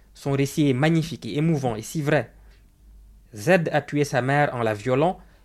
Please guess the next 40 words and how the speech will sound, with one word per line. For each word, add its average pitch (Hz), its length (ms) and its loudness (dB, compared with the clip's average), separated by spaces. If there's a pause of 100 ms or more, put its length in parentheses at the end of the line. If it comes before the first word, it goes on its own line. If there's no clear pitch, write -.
(220)
et 139 60 -4
lorsque 180 240 0
son 143 180 -2
père 147 240 4
vient 127 220 -2
la 117 100 2
voir 117 300 2
en 110 100 -2
prison, 151 420 -4 (380)
elle 139 140 0
le 131 80 0
branle 151 320 2
sous - 160 -8
la 120 120 2
table 120 320 0
du 113 100 -12
parloir. 107 520 -2 (420)
Son - 220 -6
livre 160 360 0
est 123 200 -4
un 120 80 -2
coup - 180 -2
de 143 60 -2
poing 151 260 0
dans 127 100 2
la 120 100 2
gueule. 110 280 -4 (720)
C'est - 140 -2
à 139 80 0
cause 185 240 4
de 135 100 -2
tout - 180 -8
ça, 139 400 0 (380)
de 123 80 -10
toute - 200 -12
cette - 220 -6
médiocrité 139 640 -2
promue 143 500 0
et 127 80 -2
primée, 131 520 -4